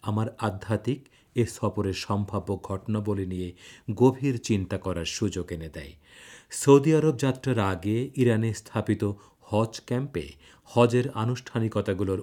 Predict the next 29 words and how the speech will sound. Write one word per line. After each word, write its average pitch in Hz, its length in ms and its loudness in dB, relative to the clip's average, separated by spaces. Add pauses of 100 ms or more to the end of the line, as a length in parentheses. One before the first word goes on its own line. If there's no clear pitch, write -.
অনুশীলন 110 500 -4
করেছিলাম, 80 580 -10 (480)
কিন্তু 107 200 -4
তারপরও 101 580 -2 (380)
মনে 131 240 4
মনে 165 260 2
ভয় 95 360 0
ছিল, - 260 -6 (600)
আমি 127 180 2
মক্কায় 113 480 0
গিয়ে 123 240 0 (320)
এসব 120 320 2
হুকুম 107 460 0 (260)
আহকাম 101 420 -2
সঠিকভাবে 104 720 -4 (360)
পালন 101 320 0
করতে 131 320 -2
পারবো 90 360 -2
তো? 170 180 -4 (500)
কোথাও 120 340 0
কোনো 120 280 0
সমস্যায় 104 580 -2
পড়তে 104 280 -4
হবে 98 280 -2
না 175 180 -6
তো? - 120 -4 (840)
সৌদি 147 320 6
কর্তৃপক্ষের 139 720 0
দায়িত্ব 110 440 0